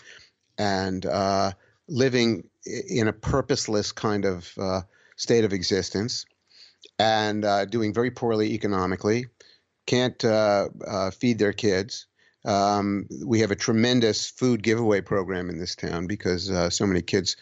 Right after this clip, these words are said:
are going to school hungry. And, um, you know,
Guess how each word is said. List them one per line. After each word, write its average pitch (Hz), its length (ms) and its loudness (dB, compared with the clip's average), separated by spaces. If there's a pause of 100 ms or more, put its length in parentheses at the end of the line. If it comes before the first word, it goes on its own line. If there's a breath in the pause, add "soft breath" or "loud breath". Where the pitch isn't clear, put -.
(340 loud breath)
are 98 80 -4
going 98 200 4
to 95 60 2
school 98 280 2
hungry. 101 500 0 (600 loud breath)
And, 113 500 2
um, 120 460 2
you 147 120 0
know, 123 240 0